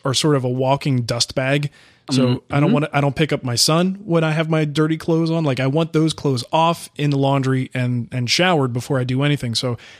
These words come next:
Speaker 1: I try to, I like to think I have good safety practices with regard to that stuff, but it, it still takes a little scare like this to make you go, "You know what?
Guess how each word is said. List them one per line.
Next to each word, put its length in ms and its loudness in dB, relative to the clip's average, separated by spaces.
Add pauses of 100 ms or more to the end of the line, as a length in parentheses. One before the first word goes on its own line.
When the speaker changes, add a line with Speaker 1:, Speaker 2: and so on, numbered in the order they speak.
Speaker 1:
I 80 0
try 260 -2
to, 140 0 (200)
I 80 0
like 200 0
to 80 2
think 240 -2
I 60 0
have 200 -4
good 300 0 (240)
safety 360 -2
practices 640 -4
with 160 -6
regard 360 -2
to 80 -8
that 200 -4
stuff, 300 -6
but 120 -2
it, 180 -6
it 140 -8
still 200 0
takes 220 -2
a 40 0
little 160 -2
scare 400 0
like 260 -4
this 220 -4
to 120 -4
make 200 -2
you 60 -6
go, 180 0
"You 140 -2
know 100 0
what? 300 -2